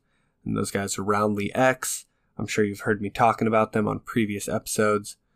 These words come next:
These guys are killing the game. They're making it extremely easy to get invested in cryptocurrencies. Uh, you can link your Coinbase or Voyager account, uh, and what they do is they round up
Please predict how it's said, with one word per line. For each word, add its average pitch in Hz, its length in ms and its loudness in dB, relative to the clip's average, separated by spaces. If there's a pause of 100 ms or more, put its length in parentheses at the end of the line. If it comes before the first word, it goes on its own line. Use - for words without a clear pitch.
(360)
These 143 200 0
guys 127 240 6
are 107 40 -2
killing 107 300 2
the 104 100 0
game. 107 320 4
They're 107 120 4
making 110 320 2
it - 180 -2
extremely 117 800 0
easy 107 420 -2
to - 160 -10
get 101 240 -2
invested 101 640 -4
in 98 160 -6
cryptocurrencies. 107 1040 0 (580)
Uh, - 360 -2 (180)
you 113 140 -4
can 104 400 -2 (200)
link 127 320 2
your - 140 2 (100)
Coinbase 131 640 2
or 110 220 -4
Voyager 107 560 2
account, 107 460 -2 (540)
uh, 110 260 -4
and 107 200 -4
what 127 160 0
they 120 140 4
do 110 200 2
is 107 160 0
they 110 140 0
round 113 460 0
up 107 260 -2